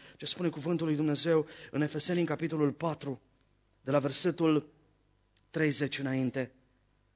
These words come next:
„Să nu întristați pe Duhul Sfânt al lui Dumnezeu, prin care ați fost pecetluiți pentru ziua răscumpărării.” Și co-, și contextul este acela al relațiilor.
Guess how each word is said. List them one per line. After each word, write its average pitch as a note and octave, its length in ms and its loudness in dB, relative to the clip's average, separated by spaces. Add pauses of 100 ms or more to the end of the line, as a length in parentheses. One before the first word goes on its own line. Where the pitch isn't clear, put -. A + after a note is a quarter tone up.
(140)
„Să C3+ 120 -6
nu D#3+ 80 4
întristați C#3 540 0
pe C3+ 80 -4
Duhul C3 300 -2
Sfânt C3 280 -2
al C3 80 0
lui B2 100 0
Dumnezeu, B2+ 480 -2 (220)
prin B2 160 -2
care B2 140 -2
ați - 160 -6
fost - 260 -6
pecetluiți C3 580 -6
pentru A2+ 220 -10
ziua A2+ 200 -4
răscumpărării.” A2+ 720 -4 (600)
Și - 120 -20
co-, C#3+ 220 4
și - 140 -4
contextul C#3 560 0
este C#3+ 180 0
acela C#3+ 260 0
al B2+ 160 2
relațiilor. B2 800 0